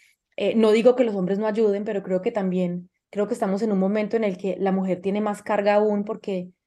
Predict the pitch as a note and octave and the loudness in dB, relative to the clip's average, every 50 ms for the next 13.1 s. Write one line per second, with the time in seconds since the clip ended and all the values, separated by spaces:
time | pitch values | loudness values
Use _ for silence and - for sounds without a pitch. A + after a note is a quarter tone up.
0 | _ _ _ _ - G3 F#3 F#3 F#3+ G3+ G#3 A3 A3 G3 G3 F#3 F#3+ F3 E3+ - | _ _ _ _ 2 4 4 4 4 4 2 0 0 0 0 0 0 -2 -2 -4
1 | G#3+ G3+ G#3 A3 A3 A3 G#3+ - - A3+ G#3+ A3 G3+ G3+ F#3 F3 F3 F3 G3 A#3 | -4 -4 -2 -2 -2 -2 -4 -4 -4 -4 -2 -2 -2 0 0 0 0 0 2 2
2 | C4+ C#4+ C#4 C#4+ C#4 C#4 C#4 C#4 - _ _ _ _ _ _ _ _ _ _ - | 2 2 2 2 2 0 0 -2 -8 _ _ _ _ _ _ _ _ _ _ 0
3 | G#3+ G3+ G#3 G3+ - G#3+ G#3 G3 G3 G3 G3 G3 F#3+ G#3+ G#3 F#3+ - A#3 G#3+ F#3+ | 0 2 0 0 -2 -2 0 0 2 2 2 0 0 -2 -4 -4 -2 0 2 2
4 | F3+ F3+ F3+ F#3 F3+ F3+ - - _ - - - A#3+ A3 G#3+ G3+ G3+ A3 A3 - | 2 2 0 -4 -8 -10 -16 -20 _ -18 -6 -2 0 0 0 0 0 2 0 0
5 | - G#3 G3+ F#3 F3+ F3 F3 F3 - G3 G#3 G#3+ G#3 F#3+ F3+ E3+ - F#3 F3+ F#3+ | 0 0 2 2 2 2 0 -2 -2 -2 -2 0 0 -2 -2 -2 -2 -2 -2 0
6 | G3 G#3 G3+ G3 G3+ G#3 G3+ G#3 G3+ F#3+ - G#3 G#3 G3+ - G3+ F3+ E3+ E3 - | 0 0 -2 -2 -4 -4 -4 -4 -6 -6 -6 -8 -8 -6 -4 -4 -4 -4 -4 -4
7 | F3+ F#3+ F#3 G3 F#3+ F3 F#3 - F#3 F#3 F#3 F#3 F#3 F#3 F#3+ F#3 - G3 F3+ F3 | -4 -2 -2 -2 -2 -4 -4 -4 -4 -2 -2 -2 -2 -4 -6 -8 -6 -4 -4 -4
8 | F3+ F#3+ F3+ E3 D#3+ F3+ F#3 F3+ E3 - - G3 G3 G3 F#3+ G3 F#3+ G3 F#3+ F#3 | -4 -2 -2 -2 0 0 0 -2 -4 -4 -4 -4 -4 -4 -4 -4 -6 -6 -4 -4
9 | E3 D#3+ E3+ F#3 F3+ F3 F3 - - G3 F#3+ F#3 F3+ G3+ F3+ E3+ F3 - _ _ | -2 0 0 0 0 -2 -4 -6 -8 -8 -8 -8 -6 -6 -6 -6 -8 -12 _ _
10 | _ _ _ _ _ _ - G3 G3+ G3+ G3+ A3+ A3+ A3 - A3+ A3 G#3+ A3 F#3+ | _ _ _ _ _ _ -4 -2 -2 0 2 0 0 0 2 0 0 0 0 -4
11 | - G#3 F#3+ F3+ F3+ E3+ F3+ G3 F#3+ - A3 G#3+ G3 F#3 E3+ E3 E3+ - - F#3 | -2 0 0 2 2 2 2 0 0 0 -2 -2 0 0 0 -2 -4 -4 -4 -2
12 | F3+ F3+ F3+ F3 E3+ D#3+ - - F#3+ G3 G3 F#3 F#3 F3 E3+ E3+ - F#3 F#3 F3+ | 0 0 0 0 -2 -4 -4 -4 -4 -2 -2 0 0 -2 -4 -4 -4 -4 -4 -4
13 | F3+ F#3 | -6 -8